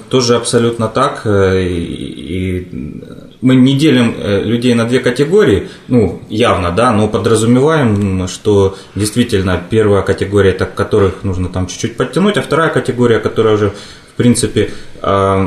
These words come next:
готова, э, перейти на уровень выше и попробовать себя в более реальных боевых условиях. Иногда даже бывает, э, ну, некий уговор с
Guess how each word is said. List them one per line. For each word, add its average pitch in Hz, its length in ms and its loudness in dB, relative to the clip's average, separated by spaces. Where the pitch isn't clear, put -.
готова, 104 600 2
э, 71 260 -4
перейти 107 360 0
на 104 140 2
уровень 107 360 2
выше 135 420 0
и - 20 -2
попробовать 98 640 0
себя 95 280 0
в 90 180 -6
более 98 360 2
реальных 95 480 2
боевых 98 360 2
условиях. 120 580 2
Иногда 110 440 2
даже 104 300 2
бывает, 107 840 2
э, 95 340 4
ну, 127 100 4
некий 117 360 2
уговор 117 440 4
с 104 420 2